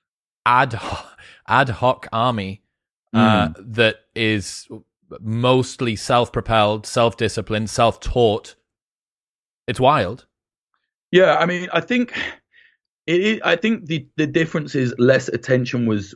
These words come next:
Speaker 2: was put on the others. But I wouldn't say, you know, a lot of people saying, "Oh, the media didn't care when it happened in Syria." The, the media, the media absolutely cared when it happened in Syria. You know what I mean? There was loads of reporters there. Uh, you know, several journalists lost their lives. Um,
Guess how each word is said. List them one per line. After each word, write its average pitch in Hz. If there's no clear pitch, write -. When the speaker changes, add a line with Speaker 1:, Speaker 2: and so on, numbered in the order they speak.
Speaker 2:
was 101
put -
on 110
the 101
others. 95
But 131
I 147
wouldn't 214
say, -
you 190
know, 156
a 147
lot 185
of 170
people 151
saying, 131
"Oh, 135
the 139
media 139
didn't 127
care 123
when 117
it 110
happened 117
in 104
Syria." 135
The, -
the 180
media, 185
the 143
media 180
absolutely 170
cared 117
when 98
it 87
happened 92
in 90
Syria. 90
You 147
know 160
what 160
I 160
mean? 175
There 127
was 143
loads 170
of 151
reporters 123
there. 101
Uh, 117
you 151
know, 151
several 160
journalists 143
lost 139
their 139
lives. 135
Um, 131